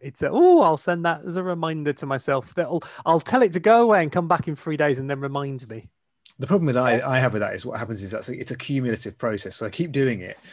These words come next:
Speaker 2: and then more and more comes back, and it's like a s-, eventually there's an avalanche of things that come back into your
Speaker 1: Precisely.
Speaker 2: inbox and, and you're dealing with.
Speaker 1: Precisely why it doesn't work. So
Speaker 2: Yeah.
Speaker 1: tho-, those, those are, um, those are the ideas. Those are, those are things that if you follow that,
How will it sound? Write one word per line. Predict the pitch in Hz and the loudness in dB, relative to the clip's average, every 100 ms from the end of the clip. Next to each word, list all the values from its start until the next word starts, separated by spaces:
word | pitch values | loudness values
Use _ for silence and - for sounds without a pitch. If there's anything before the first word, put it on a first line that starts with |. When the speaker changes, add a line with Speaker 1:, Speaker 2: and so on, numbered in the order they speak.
| - | -8
Speaker 2:
and | 123 | -4
then | 117 | -2
more | 120 123 120 | -2 0 0
and | 120 | 0
more | 131 127 110 | 0 2 0
comes | - 107 92 | -4 -10 -8
back, | 127 104 95 | -6 -6 -8
and | 113 | -10
it's | 113 | -8
like | 113 107 | -8 -8
a | |
s-, | - - | -6 -6
eventually | 143 127 151 156 - 104 | -4 0 0 -2 -6 -8
there's | 107 | -8
an | 131 | -8
avalanche | 127 135 123 104 107 123 - | -4 -2 -2 -4 -8 -12 -12
of | 120 | -12
things | - 139 123 110 - | -6 -4 -4 -6 -10
that | - | -8
come | 147 127 | -8 -2
back | 135 | 2
into | 214 151 131 143 | 4 2 2 -2
your | 135 | -2
Speaker 1:
Precisely. | 143 131 | -2 -6
Speaker 2:
inbox | - 151 | -6 -10
and, | 151 - _ - | -10 -12 _ -10
and | 131 | -8
you're | 127 | -4
dealing | 160 135 123 123 | -2 -2 -2 -4
with. | 131 | -6
Speaker 1:
Precisely | - _ | -12 _
why | - 127 | -10 -8
it | |
doesn't | 123 123 | -8 -10
work. | 113 113 - - - - | -14 -16 -18 -20 -20 -12
So | - 190 202 | 2 2 4
Speaker 2:
Yeah. | 202 | 4
Speaker 1:
tho-, | 233 196 | 4 6
those, | 240 262 196 | 4 4 2
those | 175 226 247 | 4 6 6
are, | 233 214 202 190 147 _ - | 6 6 6 4 0 _ -6
um, | 185 175 165 156 156 180 _ | 0 2 0 -4 -12 -14 _
those | 220 226 | 2 4
are | 214 | 2
the | 185 180 | 4 4
ideas. | 151 123 107 - _ | 4 0 -8 -14 _
Those | 165 175 | 2 2
are, | 165 | 2
those | 156 180 160 | 4 4 4
are | 151 | 0
things | 156 139 127 | 0 -2 -4
that | 151 | -8
if | 139 | -6
you | 160 | -6
follow | - 208 190 | 2 4 4
that, | 147 139 | 4 0